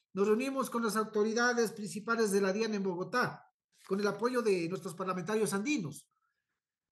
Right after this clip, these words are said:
donde expusimos cómo se ha violentado la, la norma ocho treinta y siete y es a partir de esas reuniones que se logró un cambio en la postura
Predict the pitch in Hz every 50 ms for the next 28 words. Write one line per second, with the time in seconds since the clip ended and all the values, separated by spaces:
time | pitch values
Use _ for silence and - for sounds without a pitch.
0 | _ _ _ _ - 208 240 247 294 240 - - 277 233 - 330 349 330 277 -
1 | - 320 320 311 - - 262 247 240 226 226 214 262 285 277 247 226 220 214 214
2 | 208 180 190 190 202 202 220 240 247 240 233 233 - 226 220 220 208 190 160 185
3 | 190 175 160 - 240 214 - - 190 180 185 185 - _ _ _ _ _ _ _
4 | _ _ - 262 294 294 302 294 302 277 269 247 - 320 320 285 285 294 240 262
5 | 269 247 240 247 247 269 294 302 294 277 220 - 247 233 - 226 226 226 233 262
6 | 254 226 - 277 285 254 254 226 220 208 214 - 208 196 - - 269 247 240 233
7 | 208 - - -